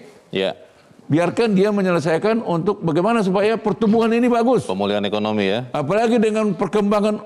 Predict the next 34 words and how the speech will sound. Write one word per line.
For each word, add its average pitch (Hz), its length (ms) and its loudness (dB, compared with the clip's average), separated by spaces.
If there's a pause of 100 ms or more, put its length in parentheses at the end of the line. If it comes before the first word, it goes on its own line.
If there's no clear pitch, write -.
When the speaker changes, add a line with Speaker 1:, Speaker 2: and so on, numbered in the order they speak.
(160)
Speaker 2:
Ukraina 214 460 0
sekarang. 175 460 -2
Speaker 1:
Betul, 98 380 -2
itu 95 140 -2
sangat 101 200 -2
mempengaruhi. 95 460 -2
Speaker 2:
Sangat 226 260 0
mempengaruhi. 208 760 2
Ini 196 140 2
kan 240 100 2
Speaker 1:
Hmm. 220 100 2
Speaker 2:
mengkhawatirkan 196 680 0
kan? 135 240 -2
Speaker 1:
Iya. 92 320 -2
Speaker 2:
Nah, 135 120 -2 (300)
kita 254 240 0
jangan 254 320 2
ganggu. 240 560 2 (220)
Speaker 1:
Hmm. 190 260 0
Speaker 2:
Jangan 254 240 2
kita, 247 240 2 (640)
kita 240 240 2 (180)
ganggu-ganggu, 220 800 2 (240)
"Hei, 220 240 0 (240)
Presiden, 202 480 0 (340)
kau 190 160 -2
ragu," 226 460 2
gitu. 165 120 -2 (360)
Speaker 1:
Iya. 82 240 0 (160)
Speaker 2:
Loh, 131 140 -4 (200)
apa 208 300 -2
yang 220 160 2
ragu? 254 680 0
Speaker 1:
Iya. 90 380 -2